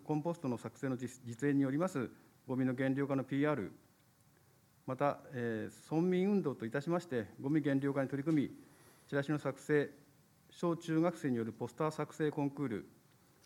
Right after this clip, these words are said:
また、この二月には、えー、竹チップで生、生ゴミの減量化とおいしい農産物講演会を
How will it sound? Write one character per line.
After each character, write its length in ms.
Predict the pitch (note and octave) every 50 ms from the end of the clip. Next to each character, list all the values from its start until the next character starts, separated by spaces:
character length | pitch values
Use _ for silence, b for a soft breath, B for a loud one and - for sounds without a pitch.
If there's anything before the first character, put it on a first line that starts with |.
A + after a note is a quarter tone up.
| _ _ _ _ - C#3
ま 80 | C3+
た、 80 | C3 D3
こ 120 | - D#3+
の 80 | D#3 D#3+
二 100 | E3+ G3
月 200 | G3+ F#3 G3 -
に 120 | C3+ C#3
は、 160 | C3+ B2 A2+ - - - - - _ _ -
え 60 | - B2
ー、 40 |
竹 220 | - - C3 D3+ E3
チ 100 | - G3
ッ 80 | F#3+
プ 80 | - D3
で 80 | C#3 C3
生、 300 | B2+ C3 C#3 D#3+ - - -
生 220 | C#3 C3+ C#3+ E3+ F#3
ゴ 80 | F#3 E3+
ミ 100 | D3 C3
の 80 | A#2+
減 240 | A2 B2+ B2+ C#3 C#3
量 100 | C#3+ D3
化 140 | C#3+ C#3+ C#3
と 100 | C#3+ C3+
お 80 | C3+
い 60 | D3 D3+
し 220 | - - D#3+ D#3
い 20 |
農 140 | C#3+ C#3+ D3
産 160 | C#3+ F3 E3
物 160 | D#3+ D#3 D#3+ -
講 160 | E3 E3 E3+
演 100 | E3 D3+
会 160 | D#3 B2 A2+
を 220 | A2 F2 F#2+ -